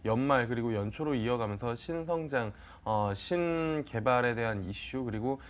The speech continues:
씨이에스에 대한 이슈들이 같이 맞물리면서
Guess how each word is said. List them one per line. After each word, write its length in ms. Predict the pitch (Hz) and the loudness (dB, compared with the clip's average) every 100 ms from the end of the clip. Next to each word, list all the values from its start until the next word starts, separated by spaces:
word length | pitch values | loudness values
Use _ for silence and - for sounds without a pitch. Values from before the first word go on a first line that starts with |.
| - | -18
씨이에스에 640 | - 190 202 196 - 180 | -8 -2 0 0 0 0
대한 240 | 165 151 127 | 2 2 2
이슈들이 380 | 104 - 117 113 | -4 -8 -8 -6
같이 260 | 107 - | -8 -4
맞물리면서 640 | 110 98 127 110 82 127 | -2 -2 -2 -4 -4 -6